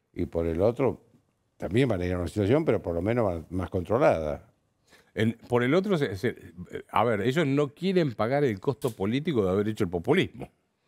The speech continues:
Speaker 2: Entonces, se van, van a tratar de zafar y creen que emitiendo moneda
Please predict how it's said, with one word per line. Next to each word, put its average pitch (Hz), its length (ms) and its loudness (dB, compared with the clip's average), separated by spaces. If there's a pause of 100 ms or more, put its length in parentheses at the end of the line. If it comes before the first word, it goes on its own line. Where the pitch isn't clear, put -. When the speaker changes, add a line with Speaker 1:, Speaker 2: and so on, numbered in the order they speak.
(240)
Speaker 2:
Entonces, 120 440 -2 (1120)
se - 260 -4
van, 110 220 0
van 107 160 2
a 135 60 0
tratar 107 320 0
de 101 80 0
zafar 151 420 -2
y 120 120 -4
creen 208 380 0
que 170 140 0
emitiendo 180 480 0
moneda 185 540 0